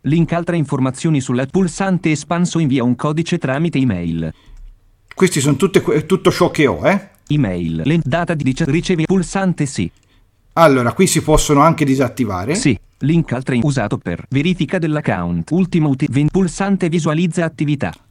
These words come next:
Speaker 2: Ti dice quando è stato usato l'ultima volta, ti dice si può rimuovere, tutto è possibile
Speaker 1: Pulsante
Speaker 2: fare.
Speaker 1: rimuovi. Pulsante non espanso, invia un codice tramite S M S.
Speaker 2: C'è anche quello per backup.
Speaker 1: Pulsante non espanso, invia la notifica di accesso.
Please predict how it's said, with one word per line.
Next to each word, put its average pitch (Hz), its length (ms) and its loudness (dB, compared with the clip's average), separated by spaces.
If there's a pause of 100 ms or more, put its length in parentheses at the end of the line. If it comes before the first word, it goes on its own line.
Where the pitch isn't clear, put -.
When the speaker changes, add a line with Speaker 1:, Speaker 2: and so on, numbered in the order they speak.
Speaker 2:
Ti 151 120 2
dice 147 240 4
quando 139 240 4
è 135 40 6
stato 135 220 -2
usato 135 240 0
l'ultima 123 380 2
volta, 208 380 4
ti 135 100 0
dice 143 520 -2
si - 320 -4
può 156 120 4
rimuovere, 156 560 6
tutto 240 300 0
è - 40 -2
possibile 135 420 0
Speaker 1:
Pulsante 190 420 0
Speaker 2:
fare. 147 80 0
Speaker 1:
rimuovi. 95 540 -2 (360)
Pulsante 185 640 0
non 160 180 2
espanso, 170 500 -2
invia 135 240 0
un 123 120 0
codice 156 420 -2
tramite 160 500 -2
S 170 120 -8
M 160 400 0
S. 87 320 -6
Speaker 2:
C'è - 160 2
anche 131 280 4
quello 143 480 4
per 117 180 -2
backup. 123 500 2
Speaker 1:
Pulsante 190 600 0
non 160 200 2
espanso, 170 480 -2
invia 147 280 2
la 147 120 -2
notifica 151 500 0
di 151 120 0
accesso. - 520 -6